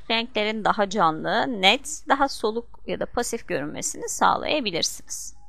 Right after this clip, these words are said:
Buradaki preview özelliği ise işlem yaparken o anda yaptığınız sonucun görüntülenmesini sağlar.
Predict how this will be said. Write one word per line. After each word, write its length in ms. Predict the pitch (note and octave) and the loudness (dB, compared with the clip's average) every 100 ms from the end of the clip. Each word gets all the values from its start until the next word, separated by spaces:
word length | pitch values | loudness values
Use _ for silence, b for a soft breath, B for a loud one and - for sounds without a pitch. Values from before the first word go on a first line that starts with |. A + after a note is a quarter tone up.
| - - - - | -16 -16 -14 -6
Buradaki 280 | F#4+ F#4+ F#4+ | -2 0 -2
preview 480 | - G4+ F4+ F4 E4 | 0 0 0 2 0
özelliği 440 | D#4+ D#4+ D#4 D#4 | 6 8 8 6
ise 240 | D4+ - - | 0 0 -2
işlem 360 | - - E4 | 0 2 2
yaparken 480 | D#4+ E4 F3+ F#3 - | 2 4 4 4 0
o 100 | - | 4
anda 460 | D4+ D4 C4 - - - - | 6 6 4 -2 -2 -8 2
yaptığınız 520 | D4 D4 - C#4 C#4+ | 6 6 6 -6 -4
sonucun 520 | - A3 F3+ F3+ D#4 F#4 | -4 -4 -4 -4 -4 2
görüntülenmesini 840 | C4 B3+ - B3+ B3 B3 - A3+ | 2 2 2 2 2 0 -2 -2
sağlar. 500 | A3+ - - - - | -2 2 2 6 8